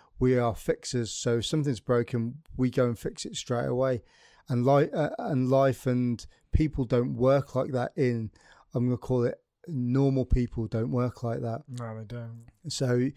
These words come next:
Speaker 1: you are having to take your time to, to go through that process of doing it.
Speaker 2: Well, I think,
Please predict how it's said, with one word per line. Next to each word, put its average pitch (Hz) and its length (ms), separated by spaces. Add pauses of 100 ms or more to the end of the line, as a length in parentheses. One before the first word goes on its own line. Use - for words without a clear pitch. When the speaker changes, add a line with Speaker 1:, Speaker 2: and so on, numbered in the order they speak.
(260)
Speaker 1:
you 135 280
are 143 60
having 127 340
to 123 120
take 123 320
your 120 80
time 120 600
to, 113 220
to - 180
go 120 220
through 117 200
that - 180
process - 380
of 110 140
doing 131 300
it. 165 200
Speaker 2:
Well, 175 180
I 170 100
think, 190 540